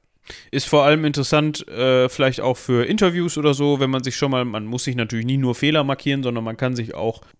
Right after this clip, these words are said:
coole Stellen markieren, wenn man jetzt vorhat, „Okay, ich interviewe jemanden für anderthalb Stunden, ich möchte aber kein anderthalbstündiges Interview rausbringen“, und man fä-, einem fällt während des Interviews schon auf, „Okay, die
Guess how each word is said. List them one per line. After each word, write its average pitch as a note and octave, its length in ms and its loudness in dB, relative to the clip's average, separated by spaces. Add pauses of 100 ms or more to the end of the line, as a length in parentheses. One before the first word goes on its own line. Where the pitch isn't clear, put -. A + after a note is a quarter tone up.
(100)
coole F3+ 240 0
Stellen E3 340 6
markieren, D#3 640 2
wenn C3+ 120 0
man B2+ 400 -2
jetzt B2 180 -4
vorhat, C3+ 300 4
„Okay, C3 200 0
ich B2 80 -2
interviewe B2+ 400 2
jemanden C3+ 380 2
für A#2+ 180 2
anderthalb B2+ 320 2
Stunden, C3 300 4
ich B2 140 -2
möchte A#2+ 200 0
aber B2 140 2
kein A#2 220 -2
anderthalbstündiges A#2+ 760 -2
Interview B2+ 380 2
rausbringen“, A#2+ 500 2
und A2+ 60 -4
man A2+ 140 -4
fä-, D#2+ 180 -4
einem G#2+ 240 -6
fällt A2+ 240 2
während A#2+ 260 2
des A2+ 80 -4
Interviews A2+ 380 -2
schon A#2 140 0
auf, G#2+ 280 -4
„Okay, B2 280 2
die A#2+ 180 -6